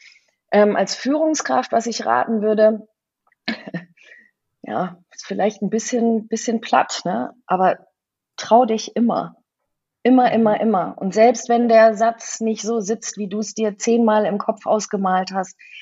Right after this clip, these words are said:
Speaker 1: der wird beim elften Mal auch nicht besser sitzen, ja? Sondern einfach raushauen und einfach machen und, ähm, äh, auch wirklich um, um Feedback und um, ähm, um Ratschläge bitten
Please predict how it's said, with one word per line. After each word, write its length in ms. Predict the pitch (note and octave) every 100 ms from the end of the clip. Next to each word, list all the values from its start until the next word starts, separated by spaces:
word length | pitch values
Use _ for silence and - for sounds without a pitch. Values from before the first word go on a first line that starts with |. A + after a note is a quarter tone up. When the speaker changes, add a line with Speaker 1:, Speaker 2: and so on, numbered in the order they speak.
| -
Speaker 1:
der 120 | F#3+ G#3
wird 240 | B3 -
beim 160 | G#3+ -
elften 380 | G#3 A#3 -
Mal 140 | A3+ G#3
auch 40 | G#3+
nicht 200 | G#3+ -
besser 360 | F#3 F#3 -
sitzen, 520 | F3 E3+ - E3 E3 - -
ja? 260 | F3+ A3+ G#3
Sondern 460 | G3+ G3+ G3+ G3+ - - - _ -
einfach 380 | G#3+ A3+ G3+ G3
raushauen 760 | G3+ A3 - F3 E3 E3 F3
und 180 | - F3+
einfach 380 | F#3+ G#3+ G#3+ -
machen 520 | F#3 G3+ F#3 E3 -
und, 340 | - F#3 F#3+ - -
ähm, 440 | F#3+ F#3 F#3 F#3 F#3+ _ _ _ _ _ _
äh, 280 | - G3 F#3+
auch 340 | F3 G#3 A3+ - _ _
wirklich 480 | F3+ G3+ A3+ B3 -
um, 260 | A3 A3+ A3+
um 300 | G#3+ G#3+ A3
Feedback 640 | - B3+ - A#3+ B3 - -
und 300 | G3+ A3+ G#3+
um, 600 | G3 G#3+ G#3+ G#3 G#3 - -
ähm, 760 | G3 F#3+ F#3+ G3 F#3+ F#3 F#3 -
um 200 | G3+ G3
Ratschläge 640 | A#3 F#4+ - - D#3 D#3
bitten 420 | D3+ E3 - C#3+